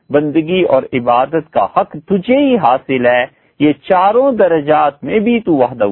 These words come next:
لا شریک ہے۔ ہاں، جو تیری عبادت میں کسر رہ جائے، جو کمی اور کوتاہی ہوگی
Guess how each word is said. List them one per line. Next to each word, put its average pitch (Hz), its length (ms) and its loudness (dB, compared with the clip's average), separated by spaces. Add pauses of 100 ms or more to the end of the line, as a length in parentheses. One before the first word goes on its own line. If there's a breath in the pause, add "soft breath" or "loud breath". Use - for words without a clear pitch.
(100)
لا 92 200 -4
شریک - 340 -14
ہے۔ - 100 -20 (2000)
ہاں، 131 380 2 (1800)
جو 180 160 4
تیری 165 260 0 (120)
عبادت 120 480 -2
میں 110 120 -6
کسر 110 380 -2
رہ 104 240 0
جائے، 170 380 0 (800)
جو 151 160 2
کمی 202 340 0
اور 208 160 2
کوتاہی 139 560 -2
ہوگی 143 460 -2